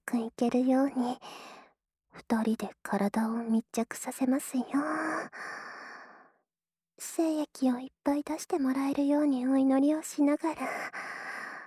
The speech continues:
おちんぽをたくさん、シコシコして差し上げます。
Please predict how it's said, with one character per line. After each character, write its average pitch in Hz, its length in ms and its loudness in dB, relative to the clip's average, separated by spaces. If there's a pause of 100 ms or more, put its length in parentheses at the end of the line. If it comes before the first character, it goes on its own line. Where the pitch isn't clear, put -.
(580)
お 220 120 0 (120)
ち 226 180 4
ん 233 80 2
ぽ - 160 -6
を 196 220 -4 (160)
た 226 100 0
く - 180 -12
さ 269 340 -6
ん、 294 60 -10 (760)
シ - 240 -12
コ 370 120 -4
シ - 160 -16
コ 403 120 -2
し - 100 -6
て 285 140 -6
差 - 180 -10
し - 220 -4
上 311 80 0
げ 320 140 -2
ま 349 140 -8
す。 - 220 -12